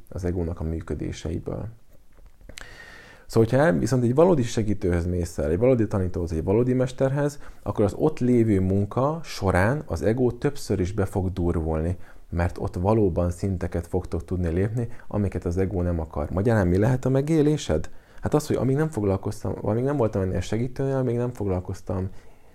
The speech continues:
ö, amíg nem csináltam ezeket a technikákat, gyakorlatokat, addig tök jól el voltam, és jól éreztem magam. Most, hogy elkezdtem ezzel foglalkozni, rosszabbul érzem magam, mint előtte.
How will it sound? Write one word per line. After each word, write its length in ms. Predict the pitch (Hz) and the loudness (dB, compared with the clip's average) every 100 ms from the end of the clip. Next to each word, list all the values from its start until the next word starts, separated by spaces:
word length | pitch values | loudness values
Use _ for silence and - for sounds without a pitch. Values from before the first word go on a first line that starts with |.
| - | -18
ö, 100 | - | -8
amíg 340 | 98 98 98 120 | -6 -4 -2 0
nem 120 | 139 | -2
csináltam 260 | - 107 98 | -2 0 0
ezeket 200 | 90 90 | 0 -2
a 80 | |
technikákat, 640 | - - 135 123 120 127 104 | -2 -4 -4 -2 -4 -2 -2
gyakorlatokat, 800 | 101 - 120 120 127 131 127 - - - - | -2 0 -2 -2 -2 0 0 -2 -16 -18 -6
addig 300 | - 180 185 | -2 0 0
tök 180 | - 123 | 0 0
jól 140 | 104 | 2
el 120 | 104 104 | 2 2
voltam, 260 | 104 107 | 0 0
és 160 | 101 - | -2 0
jól 180 | 95 85 | 4 4
éreztem 420 | 80 85 - 90 | 2 -2 -4 -4
magam. 340 | 82 78 76 78 - - | -2 -2 -4 -6 -12 -10
Most, 340 | - 131 165 - | 0 2 2 0
hogy 100 | 120 | -2
elkezdtem 380 | 127 117 - | -2 -4 -4
ezzel 200 | 117 104 | -2 0
foglalkozni, 440 | 90 127 123 120 113 | -2 -2 -2 -2 -2
rosszabbul 440 | 123 - - 101 | -2 -2 -4 0
érzem 260 | 98 92 87 | 0 0 -2
magam, 260 | 90 95 | -2 -2
mint 180 | 90 92 | -2 -2
előtte. 500 | 104 85 - - 78 | -4 -6 -6 -8 -8